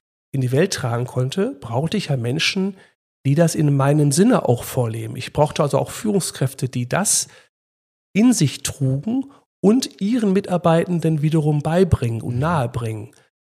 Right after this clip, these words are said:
Speaker 1: Und da haben wir dann auch tausende von Führungserfahrungen gemacht. Also wie kann man das überhaupt? Wie kann man Leute dafür gewinnen? Wie können andere Leute dafür gewinnen, wenn ich da nicht vor Ort bin zum Beispiel? Und von daher mussten wir ja nicht nur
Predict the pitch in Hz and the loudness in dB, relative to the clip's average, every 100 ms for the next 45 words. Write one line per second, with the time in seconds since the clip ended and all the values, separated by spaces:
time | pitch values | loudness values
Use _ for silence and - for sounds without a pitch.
0 | _ 131 127 113 131 135 120 117 123 123 | _ -4 -4 -4 -4 -4 -4 -6 -8 -10
1 | - - 135 151 143 - 131 - 254 220 | -8 -4 0 2 0 0 -4 -2 0 0
2 | 165 - 107 - 117 117 117 117 110 120 | 0 -4 -6 -4 -2 -2 -2 -4 -8 -10
3 | - - 123 120 123 - 220 190 123 - | -12 -10 -8 -6 -8 -6 -4 -4 -4 -6
4 | 123 110 127 - 180 165 135 127 147 131 | -6 -8 -10 -8 -4 -2 -2 -2 -2 -4
5 | - 135 123 120 117 113 - - - - | -4 -4 -2 -2 -4 -8 -14 -20 -20 -8
6 | - 147 - 135 131 - 196 277 202 139 | -6 -4 0 0 -2 -2 0 2 2 2
7 | 120 120 127 - 127 117 123 127 123 120 | 2 0 -4 -4 -4 -2 -2 -2 -4 -4
8 | 131 131 127 - - 180 - 113 - 123 | -4 -4 -4 -6 -6 -6 -6 -8 -8 -10
9 | 117 120 - 131 143 - _ _ _ - | -8 -8 -10 -14 -16 -20 _ _ _ -8
10 | 139 - 123 135 165 165 180 - 175 151 | -6 -2 2 4 4 4 2 0 0 2
11 | 139 131 175 - 160 147 143 | 4 2 0 0 0 4 4